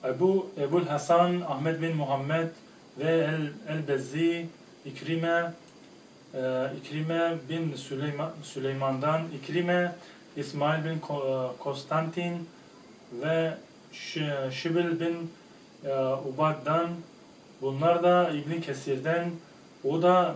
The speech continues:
Mücahit'ten, o da İbn Abbas'tan,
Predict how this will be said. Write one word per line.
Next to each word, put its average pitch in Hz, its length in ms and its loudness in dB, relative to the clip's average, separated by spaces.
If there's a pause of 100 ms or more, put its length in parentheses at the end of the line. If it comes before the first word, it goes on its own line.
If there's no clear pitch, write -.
Mücahit'ten, 143 840 0 (540)
o 165 160 2
da 180 220 6
İbn 143 240 -2
Abbas'tan, 143 720 2